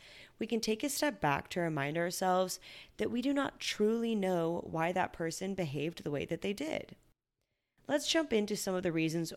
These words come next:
why we should take the time to practice feeling our emotions. We are able to continue learning. Oftentimes, we avoid situations that might cause uncomfortable feelings, like learning something that goes against prior beliefs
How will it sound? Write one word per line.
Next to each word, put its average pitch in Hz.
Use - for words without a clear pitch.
why 160
we 165
should 156
take 156
the 160
time 151
to -
practice -
feeling 147
our 147
emotions. -
We 208
are 202
able 214
to 294
continue 180
learning. 165
Oftentimes, 156
we 202
avoid 277
situations 165
that 180
might 175
cause 156
uncomfortable 156
feelings, -
like 170
learning 175
something 180
that 180
goes 180
against 185
prior 190
beliefs 208